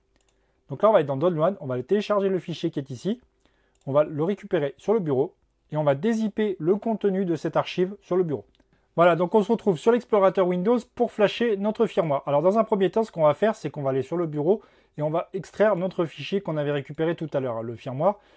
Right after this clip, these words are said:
On va voir ça ici, c'est le firmware qu'on va récupérer, donc on va le copier, on va le mettre en mémoire, copier. Et là, ce qu'on va faire maintenant, c'est qu'on va venir ici. Le but, c'est de faire afficher la machine Ofero ici.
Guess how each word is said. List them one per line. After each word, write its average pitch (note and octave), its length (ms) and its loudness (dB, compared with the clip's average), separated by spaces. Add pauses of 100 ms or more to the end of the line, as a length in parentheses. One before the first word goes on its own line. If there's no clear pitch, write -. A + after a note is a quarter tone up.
(220)
On C#3 60 -8
va D3+ 140 6
voir D#3+ 180 2
ça G3 300 2
ici, F#3 420 -8
c'est C#3+ 300 -6
le C3+ 160 -2
firmware D#3 380 -2
qu'on C#3 120 -10
va C3 80 -4
récupérer, C3+ 480 -6
donc C#3+ 220 -10
on - 20 -10
va A#2+ 80 -8
le A2+ 80 -10
copier, D3+ 420 -8 (320)
on B2+ 40 -12
va A#2+ 60 -10
le A#2 60 -10
mettre A#2+ 160 -12
en A#2 60 -10
mémoire, D3 460 -6
copier. E3 400 -6 (480)
Et C#3 60 -2
là, G3+ 100 4
ce - 80 -14
qu'on E3 80 -10
va C#3+ 120 2
faire G3+ 200 2
maintenant, E3+ 240 -2
c'est C#3+ 140 -12
qu'on C3+ 120 -10
va B2 60 -8
venir C3+ 240 -8
ici. F#3 360 -6 (200)
Le D#3 120 -2
but, A#3 280 -2
c'est D#3 100 -2
de D3+ 80 -2
faire D#3+ 220 0
afficher F3 500 -2
la D3+ 140 -2
machine F#3 480 -6
Ofero F3+ 540 2
ici. E3+ 280 -8